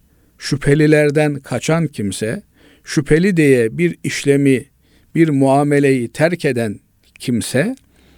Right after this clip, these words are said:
dinini muhafaza etmiş olur."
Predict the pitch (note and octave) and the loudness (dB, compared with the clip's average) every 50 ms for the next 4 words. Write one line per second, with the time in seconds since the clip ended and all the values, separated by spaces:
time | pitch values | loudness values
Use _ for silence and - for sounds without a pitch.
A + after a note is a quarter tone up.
0 | _ _ - - A#2+ A#2+ C3+ C#3+ D3+ D3+ C#3+ C#3+ C#3+ C#3 C3+ D#3 F#3 G3+ A#3 - | _ _ -16 -14 -6 -2 0 0 2 2 2 2 4 4 4 2 2 2 0 0
1 | C#3 C3+ B2+ A2+ B2 C3 B2+ A#2 - - B2 A#2+ A2 C#3 D3 C#3 - A2 G#2 - | 0 0 0 0 0 0 0 -2 -2 -2 -2 0 2 2 2 2 0 -4 -8 -10
2 | - - F#2 F2+ - - - - - _ _ - F2 C#2+ C#2+ - - - - - | -10 -12 -10 -8 -8 -10 -10 -14 -18 _ _ -12 -12 -10 -12 -14 -18 -20 -20 -20
3 | - | -20